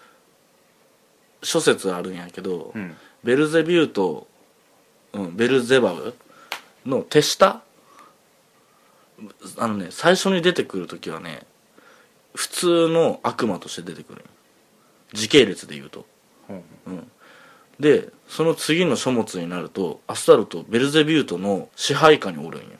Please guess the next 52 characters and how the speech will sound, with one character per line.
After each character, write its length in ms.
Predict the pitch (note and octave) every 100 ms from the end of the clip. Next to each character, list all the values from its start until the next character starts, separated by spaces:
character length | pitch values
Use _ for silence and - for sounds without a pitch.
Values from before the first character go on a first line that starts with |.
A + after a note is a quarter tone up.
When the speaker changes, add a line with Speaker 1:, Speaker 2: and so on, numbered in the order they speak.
| -
Speaker 1:
で、 120 | D3+
ま 160 | D3 D#3+
た 120 | C#3+
そ 160 | - F3
の 100 | F3
次 300 | - D#3 F#3+
の 100 | A2
書 140 | -
物 320 | A2 G2 F2+
に 40 | E2+
な 140 | E2+
る 80 | D#2+
と、 300 | - F#2 - _ -
ル 160 | A#2 C#3
シ 200 | C3+ A2+
フ 120 | -
ァ 60 | G2+
ー、 340 | F2+ C3+ F2+ -
ベ 100 | A2+
ル 120 | A2+ A2+
ゼ 160 | A#2
ビ 180 | A2 A2+
ュ 20 |
ー 20 |
ト 140 | G2+ F2
と 220 | - G#2+
並 380 | F2 G#2+ B2 C3+
ん 120 | C3+
で 100 | D3
出 160 | - G#2+
て 120 | F2+
く 120 | D#2+
る 80 | D2
ん 40 |
よ。 40 | - _ _ _
Speaker 2:
ほ 280 | - A2+ F2+
う 40 | E2
ほ 80 |
う。 40 | F2 _ _ _ _ _ -
Speaker 1:
わ 60 | G#2
か 120 | A#2
る？ 80 | -
こ 140 | -
れ。 140 | - - A#2+
ど 120 | E3
ん 80 | C#3+
ど 100 | G2+
ん 60 |
ど 120 | A2
ん 80 | A#2+
ど 80 | F#2
ん 340 | E2+ F#2 F2+